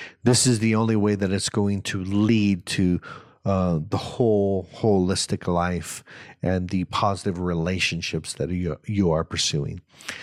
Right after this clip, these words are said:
These conversations must be had. So I want you to look at your life.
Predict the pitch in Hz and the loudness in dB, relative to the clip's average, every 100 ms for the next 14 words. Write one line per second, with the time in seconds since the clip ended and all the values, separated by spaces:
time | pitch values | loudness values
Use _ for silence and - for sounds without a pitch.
0 | - _ 113 107 101 - 107 104 101 - | -20 _ 2 4 2 0 0 0 -2 0
1 | 101 101 - 101 104 - - 98 90 - | 0 0 -2 -2 -4 -12 -8 -4 -2 -4
2 | 85 - - 87 - _ - _ _ _ | -6 -8 -10 -10 -14 _ -20 _ _ _
3 | _ _ _ _ _ _ - _ - - | _ _ _ _ _ _ -20 _ -10 -8
4 | - 139 131 139 143 131 131 127 143 135 | -2 4 4 6 6 4 2 0 2 2
5 | 131 - - | 2 -2 -10